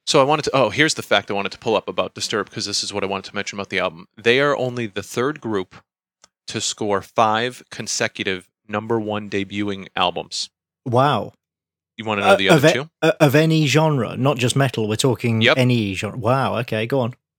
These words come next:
Speaker 1: Third group to score five consecutive number one albums, because this new album, Immortalized,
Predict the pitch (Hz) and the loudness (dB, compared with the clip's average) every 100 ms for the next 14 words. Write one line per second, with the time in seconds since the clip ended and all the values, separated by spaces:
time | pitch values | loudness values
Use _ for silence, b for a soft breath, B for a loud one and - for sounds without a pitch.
0 | - 151 165 165 123 - _ - 104 - | -4 -2 -2 -2 -4 -4 _ -12 -8 -2
1 | 113 104 117 113 120 - - 110 - 127 | -2 0 0 0 -2 -8 -14 -6 -4 -4
2 | 110 101 95 107 104 101 98 98 95 - | -6 -8 -10 -6 -4 -2 0 -2 -2 -12
3 | 95 95 110 101 117 113 98 98 101 104 | -12 -10 -6 -6 -4 0 2 0 -2 -4
4 | 101 92 92 92 - | -4 -2 -2 -2 -6